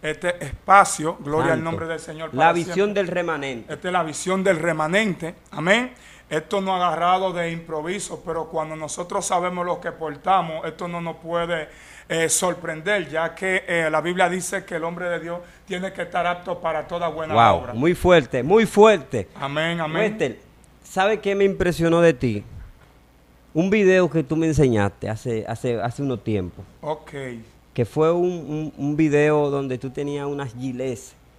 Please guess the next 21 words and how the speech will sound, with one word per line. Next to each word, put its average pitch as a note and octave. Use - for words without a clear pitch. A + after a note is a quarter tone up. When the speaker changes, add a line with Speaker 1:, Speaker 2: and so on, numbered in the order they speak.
Speaker 2:
eh, G#2+
eh, A2
en G#2+
la G#2+
boca. G#2+
Cuéntame F#3
de F3
esa F3
experiencia. C3
¿Cómo A3+
se F#3
llega F#3+
a D#3+
esos F#3+
niveles? E3+
Porque D#3+
esos E3
son F#3+
niveles F3
muy A3
elevados. B2+